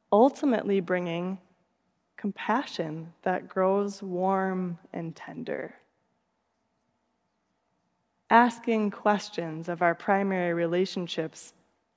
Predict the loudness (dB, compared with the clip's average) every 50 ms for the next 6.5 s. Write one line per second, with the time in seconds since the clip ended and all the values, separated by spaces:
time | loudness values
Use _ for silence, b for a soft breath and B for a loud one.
0 | _ _ _ _ _ -2 0 2 2 2 -2 -6 -4 -4 -2 -2 -2 -2 -2 -2
1 | -2 -2 -2 -4 -4 -4 -4 -4 0 0 0 0 -2 -6 -8 -8 -8 -10 -12 -16
2 | _ _ _ _ _ _ _ _ _ _ _ _ _ _ _ _ _ _ _ _
3 | _ _ _ _ -4 -2 2 4 4 4 6 6 4 4 4 0 -6 -2 0 2
4 | 2 4 2 2 0 0 -2 -2 -2 -2 -2 -2 -4 -4 -4 -4 -2 0 2 2
5 | 2 0 -2 -6 -12 -18 -20 -20 _ _ -4 0 2 2 2 2 2 2 2 2
6 | 2 2 2 0 0 0 0 -2 -4